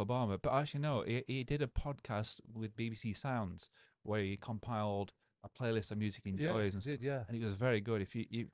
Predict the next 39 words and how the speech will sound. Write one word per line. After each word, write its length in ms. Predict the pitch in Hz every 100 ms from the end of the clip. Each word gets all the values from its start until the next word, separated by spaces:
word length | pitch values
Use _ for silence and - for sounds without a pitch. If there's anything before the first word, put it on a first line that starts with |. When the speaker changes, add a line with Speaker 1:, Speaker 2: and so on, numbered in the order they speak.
| _
Speaker 1:
if 140 | -
it's 100 | 127
still 160 | - 165
on 140 | 151 117
there, 120 | 101
you 60 |
should 160 | 98 104
check 160 | 117 -
it 40 |
out. 100 | 113
It's 100 | 90
on 60 | 104
B 140 | 117
B 60 | 123
C 160 | 123
Sounds, 480 | 113 107 92 90 87 -
and, 380 | 92 90 90 - _ -
um, 420 | 101 92 90 87 -
it 120 | 85
was, 240 | - - - -
I, 40 |
I 160 | 95 -
think 140 | 147
it's 80 | 127 113
just 40 |
Speaker 2:
Barack 120 | 208
Speaker 1:
Bruce 180 | 110 104
Speaker 2:
didn't 220 | - 117 202
Speaker 1:
Springsteen. 160 | 190
Speaker 2:
find 120 | 170
Barack 240 | 143 147 135
Obama 380 | 135 139 220 254
quite 200 | 185 139
Speaker 1:
It 40 |
Speaker 2:
interesting. 340 | 104 - 214 240
Speaker 1:
was, 200 | 269 - -
it 140 | 175
was 240 | 190 220 -
good. 240 | 120 107